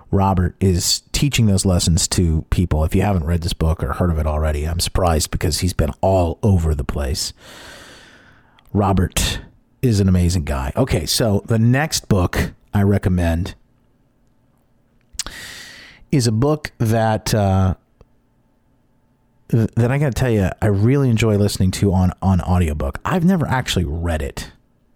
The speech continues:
<laughs> That's a confession. I've never actually read it. And there's several books that I've never actually read because I've listened on audiobook. But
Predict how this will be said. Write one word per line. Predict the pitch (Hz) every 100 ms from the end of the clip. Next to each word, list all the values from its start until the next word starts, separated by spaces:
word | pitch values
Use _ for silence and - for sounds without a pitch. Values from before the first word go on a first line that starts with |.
| _ _ _ _
<laughs> | - - - - - - - _ _ _ _ -
That's | - 185 185
a |
confession. | 196 139 - 151 - 131 117 - - - - -
I've | 160 151
never | 170 196 202
actually | 151 160 - 131
read | 110 120 110
it. | 98 -
And | 143
there's | 254 381 - - -
several | 160 214 180
books | 139 -
that | 139
I've | 131
never | 120 127
actually | 117 120 -
read | 110 117
because | 107 110 120 107
I've | 110 113
listened | 101 120 107 113 98 92 - _ _ _ _ _ _
on | 139 123 110 104 98 - _ _ _ _ _ _ _ -
audiobook. | 120 113 98 85 85 78 69 - _ _ - - - - - - - _
But | 120 160 151